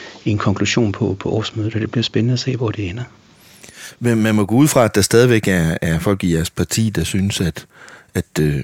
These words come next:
Speaker 2: målsætningen skal forblive den, at, at man skal ud af, af E U. Tror du, det bliver en svær diskussion på jeres, øh, årsmøde?
Speaker 1: Altså, altså, der er ingen tvivl om, der er forskellige holdninger i, i Enhedslisten, og der er forskellige forslag på, på bordet. Flere af dem,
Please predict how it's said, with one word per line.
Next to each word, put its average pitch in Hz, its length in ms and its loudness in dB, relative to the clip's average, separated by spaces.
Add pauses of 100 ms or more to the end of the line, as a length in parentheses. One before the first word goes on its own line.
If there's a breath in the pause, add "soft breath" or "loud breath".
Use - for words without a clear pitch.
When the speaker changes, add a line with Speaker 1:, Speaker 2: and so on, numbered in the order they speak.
Speaker 2:
målsætningen 87 720 2
skal 73 300 -2 (260)
forblive 98 480 2 (180)
den, 90 160 4 (220)
at, - 320 -4
at - 120 -4
man 78 160 0
skal 80 200 -2
ud 92 180 2
af, 78 160 -2 (100)
af 73 200 -4
E 87 200 -2
U. 87 120 -4 (440 loud breath)
Tror - 120 0
du, 104 100 2
det 98 140 -2
bliver 101 180 4
en 92 80 4
svær 135 300 4 (100)
diskussion 110 600 2
på 107 80 0
jeres, 95 380 0
øh, 95 220 0
årsmøde? 120 440 -2 (1900 loud breath)
Speaker 1:
Altså, 127 140 4 (140)
altså, 110 160 2
der 104 80 4
er 95 40 6
ingen 127 120 8
tvivl 190 180 8
om, 110 100 6
der 90 80 4
er 90 60 2
forskellige 107 480 4
holdninger 110 600 4
i, 90 360 -4
i 98 200 -2
Enhedslisten, 101 480 2
og 92 60 2
der 113 60 6
er 117 40 2
forskellige 120 380 6
forslag 107 420 2
på, 85 340 -2
på - 100 -2
bordet. 107 340 2
Flere 135 320 6
af 110 80 4
dem, 98 180 0